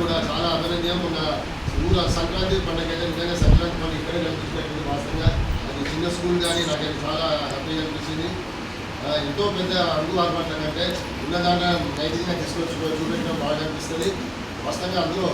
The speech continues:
ఈ పిల్లలు, ఫోర్త్ క్లాస్ పిల్లలు మీకు, మీకు అని చెప్తున్నారంటే అర్థం చేసుకొని దయచేసి ఎప్పుడైనా మీరు కూడా మంచి బాటలో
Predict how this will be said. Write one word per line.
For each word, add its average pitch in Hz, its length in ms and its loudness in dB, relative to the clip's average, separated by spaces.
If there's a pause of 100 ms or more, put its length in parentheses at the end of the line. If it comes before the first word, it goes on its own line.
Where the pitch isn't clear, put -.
(500)
ఈ 156 80 -2
పిల్లలు, 170 320 2
ఫోర్త్ 180 260 -2
క్లాస్ 190 280 0
పిల్లలు 170 340 2
మీకు, 170 400 0
మీకు 165 300 0
అని 175 160 2
చెప్తున్నారంటే 160 500 -2
అర్థం 165 320 -2
చేసుకొని 165 360 -2
దయచేసి 160 560 -2 (640)
ఎప్పుడైనా 196 420 2 (1000)
మీరు 175 240 0
కూడా 190 240 2 (260)
మంచి 147 240 -2
బాటలో 165 420 0